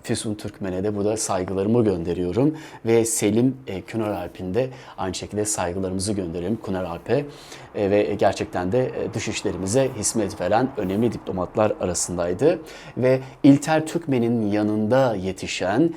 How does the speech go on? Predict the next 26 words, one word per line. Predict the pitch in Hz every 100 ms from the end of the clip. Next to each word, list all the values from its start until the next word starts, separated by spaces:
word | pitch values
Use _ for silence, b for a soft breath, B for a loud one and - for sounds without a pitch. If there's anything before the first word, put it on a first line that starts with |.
| B B
burada | 110 95 95 131 135
birkaç | - 92 - 110 - - B B
çok, | - 131 - 101
e, |
saygın | 92 92 85 110 131 160
diplomatlar | 117 - 87 90 113 - - - - 92 101 104 -
da, | 92 80
e, | 95 82
var. | 95 - - B
Dış | 107 -
işlerine | - 95 90
hizmet, | 95 95 85 -
e, | - 87 87 98
veren. | 92 95
O | 131
yüzden | 110 107 104
kitaptan | - - 101 107
çok, | 101 110 104 B B B
e, | 98 92
şey | - 101
yapmak, | 98 - 117 - -
e, |
istemiyorum. | 95 - - 120 98 - 143 -
Onlar, | 98 101 110 113 113 110
onların | - 95 101 139 127
da | 104